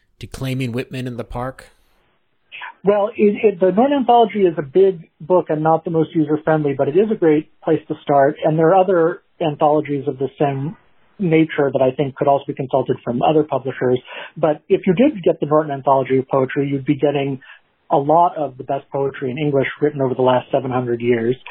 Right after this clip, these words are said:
Speaker 2: Um, and it would be an, an excellent place to start. I think there is enough great stuff in there to last you for a lifetime of reading.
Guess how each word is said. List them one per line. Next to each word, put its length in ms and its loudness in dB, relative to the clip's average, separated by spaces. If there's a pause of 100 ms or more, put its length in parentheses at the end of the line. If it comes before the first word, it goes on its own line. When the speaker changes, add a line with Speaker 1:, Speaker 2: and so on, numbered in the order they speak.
(360)
Speaker 2:
Um, 420 0 (200)
and 140 2
it 80 2
would 120 2
be 80 4
an, 60 4
an 320 0
excellent 340 -2
place 240 -6
to 140 -8
start. 240 0
I 140 0
think 200 -2 (380)
there 480 2
is 80 0
enough 300 0
great 220 -2
stuff 220 -4
in 60 -10
there 140 0
to 40 0
last 360 2
you 140 -4
for 100 0
a 40 4
lifetime 480 0
of 160 -6
reading. 320 -2